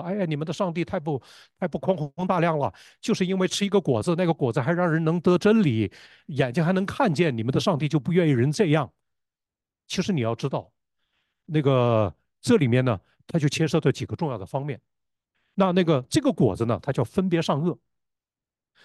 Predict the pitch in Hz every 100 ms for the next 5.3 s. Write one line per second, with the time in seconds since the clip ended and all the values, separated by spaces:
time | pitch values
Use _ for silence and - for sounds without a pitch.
0 | _ - 349 262 - 226 202 160 - 120
1 | 113 120 82 - _ _ _ _ - 160
2 | 156 147 - 269 196 - 151 156 - 135
3 | 104 92 - 123 117 87 _ _ - 139
4 | 175 - 123 190 - - 92 95 151 -
5 | 240 208 113